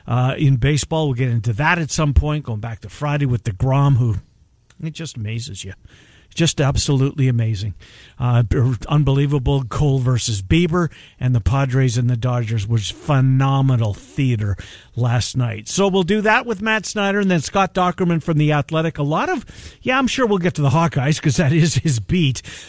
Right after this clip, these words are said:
But at the same time, Doc was part of, um, there was two, uh, college football panels put together.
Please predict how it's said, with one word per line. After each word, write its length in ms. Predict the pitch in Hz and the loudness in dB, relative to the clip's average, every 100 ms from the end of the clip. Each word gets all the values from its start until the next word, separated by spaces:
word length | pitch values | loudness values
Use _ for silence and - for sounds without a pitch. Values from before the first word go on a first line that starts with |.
| 202 | -8
But 320 | 127 196 196 - | 0 0 0 -2
at 200 | 190 - | -4 -2
the 80 | |
same 340 | 160 220 233 214 | -2 0 0 0
time, 460 | 165 196 208 147 | 0 0 2 2
Doc 320 | 120 156 190 - | 2 2 0 0
was 180 | 180 123 | -4 -2
part 340 | - 175 170 | -2 0 0
of, 340 | 156 143 117 143 | 2 2 2 0
um, 480 | 143 135 131 113 - | 2 2 2 0 -2
there 220 | 139 156 | 0 2
was 160 | 160 147 | 4 2
two, 180 | - 294 - | 0 -2 -2
uh, 140 | 170 151 | -4 -2
college 360 | - 180 151 | -2 0 0
football 360 | - 170 - 143 | -2 -4 0 -2
panels 480 | 127 143 147 113 - - - - | 0 0 0 0 -6 -16 -20 -4
put 220 | - 165 - | 0 0 0
together. 560 | 135 127 143 131 101 | -2 0 0 0 -2